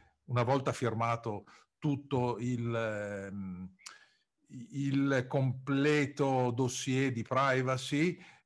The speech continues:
eh, entrare direttamente senza passare dall'utente, dicevo.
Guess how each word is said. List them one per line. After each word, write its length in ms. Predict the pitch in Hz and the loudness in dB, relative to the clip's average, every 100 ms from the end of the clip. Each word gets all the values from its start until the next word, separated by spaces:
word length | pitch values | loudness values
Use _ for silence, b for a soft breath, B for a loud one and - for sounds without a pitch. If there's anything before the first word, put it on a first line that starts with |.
| - | -16
eh, 720 | 113 107 104 101 101 95 98 | -8 -6 -4 -6 -6 -8 -10
entrare 520 | - 160 151 127 143 147 | -2 -2 2 2 4 2
direttamente 680 | 127 113 - 127 110 120 120 | 0 0 -2 -2 -2 -6 -6
senza 300 | - 127 123 | -6 -4 -4
passare 400 | 123 - 120 120 | -4 -2 -2 -2
dall'utente, 680 | 113 110 107 98 87 92 | -4 -6 -8 -10 -10 -12
dicevo. 540 | 85 82 - 78 78 | -14 -14 -14 -14 -16